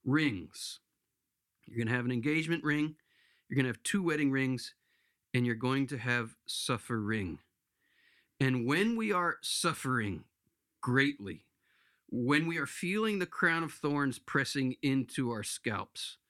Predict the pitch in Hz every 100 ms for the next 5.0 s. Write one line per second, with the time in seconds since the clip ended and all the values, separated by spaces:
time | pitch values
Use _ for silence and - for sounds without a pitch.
0 | _ _ _ _ - 123 151 170 170 156
1 | - 196 185 196 185 170 151 151 151 143
2 | 127 - 135 127 - 131 120 117 120 113
3 | 98 - - 135 147 156 147 - 185 185
4 | 180 156 - - 151 151 143 127 104